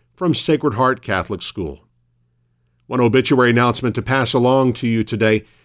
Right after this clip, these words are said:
Jimmy Wilcox Webb, age sixty-eight, of Morrilton, died on Saturday, May thirteenth.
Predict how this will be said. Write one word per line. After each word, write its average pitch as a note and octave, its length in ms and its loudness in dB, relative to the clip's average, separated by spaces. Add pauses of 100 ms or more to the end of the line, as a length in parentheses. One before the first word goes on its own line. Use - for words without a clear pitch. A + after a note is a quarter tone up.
(140)
Jimmy E3 320 2
Wilcox C3+ 720 0
Webb, E2+ 460 -2 (420)
age A2+ 300 -2
sixty-eight, C#3 580 0
of G2 100 -2
Morrilton, B2+ 500 0
died A2+ 280 2
on G#2+ 240 0
Saturday, C3+ 400 0
May A#2 160 0
thirteenth. A#2 600 -4